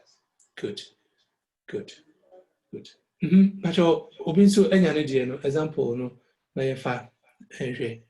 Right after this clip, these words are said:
how best we can. Mm-hmm. Obi enya ne deɛ no.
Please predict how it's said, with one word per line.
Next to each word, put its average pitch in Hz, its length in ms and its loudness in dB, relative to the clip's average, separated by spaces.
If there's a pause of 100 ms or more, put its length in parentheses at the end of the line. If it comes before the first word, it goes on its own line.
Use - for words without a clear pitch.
(300)
how 127 180 -4
best 113 360 -8
we 120 100 -10
can. 117 300 -12 (600)
Mm-hmm. 131 280 -10 (1900)
Obi 143 160 0
enya 151 160 0
ne 135 100 -4
deɛ 117 240 -4
no. 113 100 -10